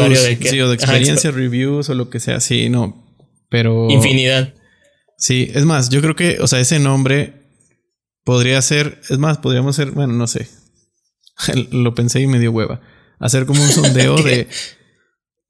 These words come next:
Speaker 2: de con las personas, o sea, gente que a-, no sea a lo mejor afín a la fotografía o no tan afín,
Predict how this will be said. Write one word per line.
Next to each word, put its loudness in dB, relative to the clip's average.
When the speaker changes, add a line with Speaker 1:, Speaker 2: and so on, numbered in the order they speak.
Speaker 2:
de 0
con 2
las 2
personas, 0
o 2
sea, 2
gente -2
que -2
a-, -2
no 2
sea 2
a 2
lo 2
mejor 0
afín 2
a 0
la 2
fotografía -2
o 0
no 2
tan 0
afín, -2